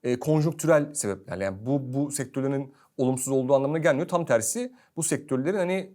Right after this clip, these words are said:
farklı bir ihtiyaca hizmet ettiği anlamına geliyor. O yüzden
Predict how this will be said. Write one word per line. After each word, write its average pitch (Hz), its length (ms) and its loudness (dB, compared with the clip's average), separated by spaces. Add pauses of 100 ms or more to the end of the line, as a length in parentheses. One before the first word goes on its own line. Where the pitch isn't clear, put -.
farklı 170 340 0
bir 196 60 -4
ihtiyaca 185 500 4
hizmet 147 280 -2
ettiği 117 340 -6
anlamına 101 380 -4 (240)
geliyor. 123 400 -4 (380)
O 143 140 0
yüzden 160 360 2